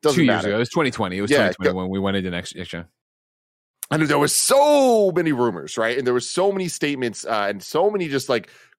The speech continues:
Speaker 1: hungry people out there for any information. So whenever Phil Spencer would say anything, whenever Jim Ryan would say anything,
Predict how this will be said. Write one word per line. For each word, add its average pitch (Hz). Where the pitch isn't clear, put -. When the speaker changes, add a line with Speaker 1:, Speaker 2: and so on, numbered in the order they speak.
Speaker 1:
hungry 160
people 139
out 101
there 101
for -
any 120
information. 98
So 123
whenever 131
Phil 143
Spencer 127
would 107
say 113
anything, 117
whenever 110
Jim 117
Ryan 123
would 104
say 120
anything, 113